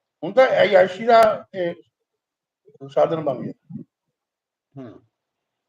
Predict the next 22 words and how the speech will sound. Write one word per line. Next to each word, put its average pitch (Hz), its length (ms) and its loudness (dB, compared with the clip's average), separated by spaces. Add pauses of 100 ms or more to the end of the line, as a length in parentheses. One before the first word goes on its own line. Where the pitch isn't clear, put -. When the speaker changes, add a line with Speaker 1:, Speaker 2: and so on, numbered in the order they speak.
(280)
Speaker 1:
ਹੈ 151 40 -10
ਨਾ? 180 160 -4 (560)
ਤੀਨ 220 240 -2
ਤਲਾਕ 262 300 6
ਵੀ 269 100 -6
ਤਾਂ 269 80 0
ਉਹਦੇ 269 140 4
ਵਿੱਚੋਂ 254 220 -6
ਹੀ 247 40 -4
ਨਿਕਲਿਆ 254 280 2
ਹੈ, 247 100 2 (600)
by 170 60 10
product 208 440 0
ਹੈ। 196 200 -2
Speaker 2:
ਹਮ। - 140 -12 (1300)
Speaker 1:
ਤੁਸੀਂ 220 440 -12
ਦੇਖੋ 262 300 0
ਕੋਈ 240 240 2
ਵੀ 254 100 -8
ਧਰਮ 165 300 -2
ਹੈ 147 60 -6
ਨਾ, 277 160 -8